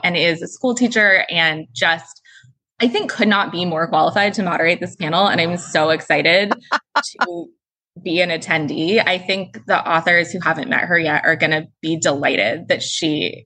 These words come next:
Speaker 1: is so deep into their backlists and their books and the genre.
Speaker 2: That's awesome. I also love the title, Fresh Fro-, Frocks for Fall. That is very clever.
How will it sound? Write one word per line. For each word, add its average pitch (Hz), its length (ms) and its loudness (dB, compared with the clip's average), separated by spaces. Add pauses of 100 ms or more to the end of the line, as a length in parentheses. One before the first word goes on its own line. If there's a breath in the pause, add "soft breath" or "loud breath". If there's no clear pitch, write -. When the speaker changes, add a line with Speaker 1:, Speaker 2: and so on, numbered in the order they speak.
(100)
Speaker 1:
is - 500 -4
so 180 340 4
deep 170 300 0
into 160 260 0
their 160 220 2
backlists 147 580 0
and 160 160 -4
their 151 140 -4
books - 560 -4
and 147 360 0 (200)
the 180 80 0
genre. 214 560 0 (200)
Speaker 2:
That's 240 340 2
awesome. 220 760 4
I 196 140 2
also 208 260 2
love 175 220 4
the 180 80 4
title, 160 400 2
Fresh - 360 0
Fro-, 156 200 0 (100)
Frocks 170 380 0
for 165 160 -2
Fall. 151 420 2
That 175 220 2
is 180 140 4
very 156 520 4
clever. 160 600 0